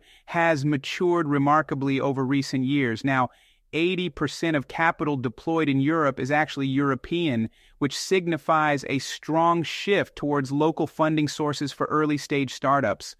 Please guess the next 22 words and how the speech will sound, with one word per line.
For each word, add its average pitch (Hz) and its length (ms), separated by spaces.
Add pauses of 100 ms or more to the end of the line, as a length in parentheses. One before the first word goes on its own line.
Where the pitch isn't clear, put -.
(480)
This 170 260
local 170 380
dominance 147 580
is 127 160
reshaping 151 520
how 139 200
deals 147 540
are 139 180
made 147 500
and 131 200
who 185 300
gets 151 420
to - 100
make 147 480
them, 131 260
a 117 60
trend 196 320
highlighted 160 460
by 143 100
General 143 300
Catalyst's 151 500
merger 135 560